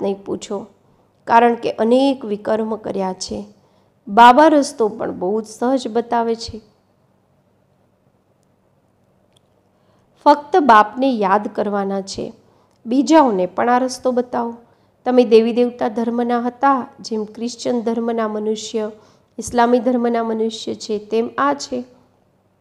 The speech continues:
આ છે સૌથી પવિત્ર. આના જેવો ધર્મ કોઈ હોઈ ન શકે. અડધો કલ્પ તમે પવિત્ર રહો છો. સ્વર્ગ અને નર્ક ગવાયું છે. સ્વર્ગ કોને કહેવાય, આ પણ કોઈને ખબર નથી. બાપ ભારતમાં જ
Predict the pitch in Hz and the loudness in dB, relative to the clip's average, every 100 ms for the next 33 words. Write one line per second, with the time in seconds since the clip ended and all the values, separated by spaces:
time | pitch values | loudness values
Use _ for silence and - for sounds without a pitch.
0 | _ _ _ _ _ _ - 254 320 - | _ _ _ _ _ _ -2 0 0 0
1 | 240 - 220 214 285 - 202 208 208 - | -4 -2 -4 -2 -8 -6 -6 -6 -8 -14
2 | - _ - 226 262 294 - 220 208 202 | -14 _ -4 -2 0 0 -2 -4 -4 -4
3 | 202 214 240 240 208 202 208 233 220 202 | -6 -2 -4 -2 -6 -2 -4 -2 -6 -8
4 | - - 226 220 _ _ _ _ - 247 | -12 -12 -14 -16 _ _ _ _ 0 4
5 | 254 247 370 370 226 214 - 208 202 208 | 4 4 2 2 0 0 -8 -6 -6 -6
6 | 208 233 240 254 247 240 240 - 226 226 | -6 -6 -4 -2 -2 -4 -6 -10 -14 -14
7 | _ _ _ _ - 254 302 349 302 247 | _ _ _ _ -4 4 6 6 4 0
8 | 208 214 254 247 202 202 208 214 240 240 | 0 0 -2 -4 -4 -2 0 0 -2 -4
9 | - - - _ _ _ - - 233 240 | -8 -14 -18 _ _ _ -18 -2 2 2
10 | 233 - 196 214 214 233 226 226 226 _ | 0 -6 -2 -2 -2 -6 -6 -8 -10 _
11 | _ - 240 247 359 339 247 214 240 233 | _ -2 0 2 0 0 2 2 0 -4
12 | 220 196 208 202 190 - 214 - _ _ | -8 -6 -4 -6 -8 -12 -16 -16 _ _
13 | _ _ - 226 247 208 190 208 226 226 | _ _ -2 6 6 4 -6 -6 -4 -4
14 | 233 247 320 | -4 -2 -2